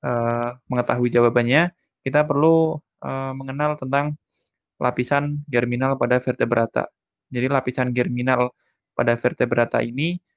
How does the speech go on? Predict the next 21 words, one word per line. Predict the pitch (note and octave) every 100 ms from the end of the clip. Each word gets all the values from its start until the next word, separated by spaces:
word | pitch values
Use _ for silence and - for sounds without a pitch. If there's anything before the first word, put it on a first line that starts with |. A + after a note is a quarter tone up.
| _ _
terbentuk | B2+ A#2 A#2 A#2 E3 -
pada | A#2+ A#2+
saat | - B2 D3 - -
fase | B2 - D3 C#3+
gastrula | B2+ A#2 - B2 B2 C3 A#2 -
atau | - A#2+
setelah | - A#2+ C3+ -
blastula, | B2 A#2 - B2 A#2 A#2 _ _ _ _
dan | D3 A#2 A#2
karena | - A#2+ A#2+ C3+
adanya | A#2+ A#2+ B2+ C#3
proses | B2 A#2 C#3 - - -
gastrulasi. | A#2 A#2 - A#2+ A#2 A#2 - A#2+ - _ _ _ _ A#2+
Nah, | A#2
karena | - A#2 A#2+ A#2+
adanya | A#2 A#2 A#2
proses | - B2+ A#2
gastrulasi | A#2+ - - A#2+ -
ini, | D3 D3+ C3 D3+ _ _ _
maka, | B2+ B2 - D#3 D#3+ - -
eh, | B2 B2 B2+ A#2+ B2